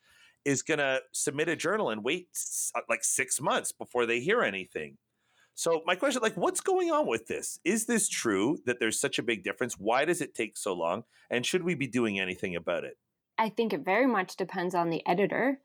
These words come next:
Speaker 1: Mm-hmm, mm-hmm.
Speaker 2: And I, you know, I, I, my experience has been that, uh, you know, I've had things that, uh, took nine months just to get a reject. I've had an article that,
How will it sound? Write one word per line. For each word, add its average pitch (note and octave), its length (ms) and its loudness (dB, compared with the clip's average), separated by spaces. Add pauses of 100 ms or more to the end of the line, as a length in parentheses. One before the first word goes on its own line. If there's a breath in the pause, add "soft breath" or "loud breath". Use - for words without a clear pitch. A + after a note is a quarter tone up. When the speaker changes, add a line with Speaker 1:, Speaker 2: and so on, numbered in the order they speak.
(240)
Speaker 1:
Mm-hmm, G2+ 480 -4
mm-hmm. F#2 220 -2
Speaker 2:
And G#3 540 2
I, G#3 100 6
you A3 220 2
know, G3+ 100 4
I, F#3+ 260 4 (100)
I, F#3 240 2 (420)
my G#3 260 6
experience G#3+ 580 2
has F#3 200 2
been G3 480 4
that, F#3+ 340 6
uh, F3+ 300 6
you F3+ 160 2
know, F3+ 80 2
I've E3+ 140 -2
had F#3 280 4
things F#3+ 280 2
that, F3+ 260 0 (240)
uh, D3+ 260 0 (460 loud breath)
took - 240 0
nine G3+ 240 6
months G#3+ 300 4
just G#3 120 -6
to G#3+ 60 0
get F#3+ 140 4
a F#3 40 4
reject. A3+ 500 4
I've F#3+ 140 2
had F#3+ 220 6
an F3+ 80 6
article F#3+ 420 4
that, F3+ 220 2